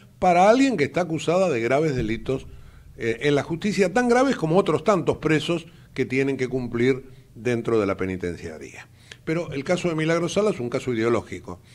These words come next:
y es un caso que vuelve a poner a la grieta en el centro de la escena. Grieta que tendría que haberse empezado a cerrar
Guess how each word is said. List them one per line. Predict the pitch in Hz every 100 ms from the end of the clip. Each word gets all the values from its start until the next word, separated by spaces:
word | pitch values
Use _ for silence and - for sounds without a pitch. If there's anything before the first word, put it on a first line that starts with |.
| - -
y | 131
es | 127
un | 156
caso | 147 175 180 214
que | 147
vuelve | 135 208 208 127
a | 107
poner | 104 127 131
a |
la | 123
grieta | 131 175 151 - 151 156 - - -
en | 127
el | 127 113
centro | - 147 127 117
de | 107
la | 104
escena. | - 87 78 85
Grieta | 117 214 247 170 - 180 - - -
que | - 165
tendría | 165 170 185 285 190
que | 117
haberse | 117 170 175 - 123
empezado | 107 107 - 143 147
a | 156
cerrar | 180 185 170 170 196